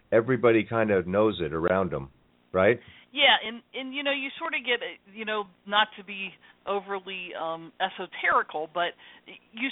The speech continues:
Speaker 2: sort of get the feeling, right? It's, it's that, um, I have people all the time who say, "This, I know this is the right thing, Diane, because I just got goosebumps," or, you know, "I feel it in my heart," or, "I feel it in my whatever." Everybody's a little different, but I think, yeah, you're absolutely right. Everybody around them knows,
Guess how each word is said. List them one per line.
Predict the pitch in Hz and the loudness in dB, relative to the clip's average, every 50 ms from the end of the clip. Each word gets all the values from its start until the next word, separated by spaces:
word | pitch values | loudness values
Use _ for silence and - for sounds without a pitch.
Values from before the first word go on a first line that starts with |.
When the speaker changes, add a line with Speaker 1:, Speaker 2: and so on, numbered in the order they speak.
| - - | -4 -4
Speaker 2:
sort | 294 311 285 | -4 -4 -4
of | 277 | -4
get | 247 277 - - | -8 -8 -6 -6
the | 240 240 _ | -8 -8 _
feeling, | 240 247 254 247 208 151 135 135 | -20 -18 -14 -12 -12 -12 -12 -6
right? | 143 156 160 175 175 | -2 0 0 0 0
It's, | 180 185 - - | -2 -8 -10 -12
it's | 196 190 - - - | -12 -12 -12 -4 2
that, | 208 196 196 196 190 - - - - _ _ _ - | 6 6 8 8 6 4 -2 -20 -20 _ _ _ -14
um, | 185 185 180 - - | -12 -12 -10 -6 -2
I | 190 196 214 | -2 0 0
have | 214 208 - - | 0 -2 -4 -16
people | 220 214 - 196 190 | -18 -16 -10 -4 -2
all | 180 185 175 | 0 0 -2
the | 180 - - | -4 -8 -2
time | 185 175 175 175 | -2 -2 -2 -2
who | 165 170 160 - | -6 -16 -16 -10
say, | - 170 170 160 | -8 -6 -6 -6
"This, | 170 190 - - - | -8 -12 -12 -6 -2
I | 160 165 | -2 -2
know | 170 185 196 208 | -2 -4 -6 -6
this | 208 220 202 - 214 | -6 -8 -12 -14 -14
is | 196 - | -14 -10
the | - 175 | -8 -4
right | 165 170 175 175 - | 0 0 0 0 -4
thing, | 180 175 175 165 | -10 -10 -4 0
Diane, | 165 156 156 160 160 156 156 156 156 _ - - _ _ | 0 0 0 -2 -6 -8 -10 -10 -12 _ -20 -20 _ _
because | - 151 - 180 160 151 | -20 -16 -10 -10 -8 -8
I | 160 156 | -8 -10
just | 156 175 - - | -10 -10 -6 -4
got | 160 147 139 | -4 -4 -4
goosebumps," | - 151 139 - - - - - _ - - - - _ _ _ _ - | -8 -16 -16 -16 -14 -14 -16 -16 _ -20 -20 -20 -20 _ _ _ _ -14
or, | 165 165 170 165 160 160 156 _ - - _ _ - | -8 -2 0 0 0 0 -4 _ -16 -20 _ _ -14
you | 175 170 | -10 -4
know, | 165 160 | 0 0
"I | 160 160 - - | 0 0 -2 -4
feel | 208 202 202 196 | -2 -2 -2 -2
it | 190 170 | -2 -4
in | 170 | -2
my | 160 156 151 | -2 -2 -2
heart," | - - 165 156 143 127 - - | 0 0 2 2 2 2 -2 -4
or, | - 143 | -8 -10
"I | 147 - - - | -10 -10 -10 -8
feel | 190 190 190 185 | -6 -4 -4 -4
it | 180 165 | -4 -6
in | 165 160 | -6 -4
my | 160 156 151 151 147 143 _ - - - - | -2 -2 -2 -2 -4 -6 _ -20 -20 -18 -8
whatever." | - 165 160 170 165 151 - 131 127 | -6 -2 2 2 2 2 0 -4 -4
Everybody's | 143 165 175 226 220 196 202 180 175 160 170 | -4 -2 -2 -2 -2 -2 -4 -6 -6 -10 -10
a | 165 | -12
little | 156 165 165 160 156 | -10 -10 -12 -12 -12
different, | 147 160 175 180 - - 139 - 139 | -10 -8 -8 -8 -8 -10 -12 -8 -6
but | 160 160 | -4 -4
I | 165 160 - | -4 -4 -6
think, | 196 190 180 - | -12 -14 -14 -8
yeah, | 185 185 170 156 151 | -4 0 0 0 0
you're | 147 151 - - | -2 -4 2 6
absolutely | 143 175 196 196 - - 196 185 185 180 151 165 160 | 6 6 6 4 0 -16 -14 -12 -12 -12 -12 -10 -6
right. | 160 156 151 151 | -4 -4 -2 -2
Everybody | 156 170 175 196 185 196 190 180 170 | -4 -4 -6 -6 -10 -8 -8 -6 -6
around | 165 156 156 151 156 165 160 | -6 -4 -2 -2 -2 -4 -4
them | 165 160 156 | -8 -12 -12
knows, | 156 156 156 151 151 151 | -10 -10 -10 -10 -10 -12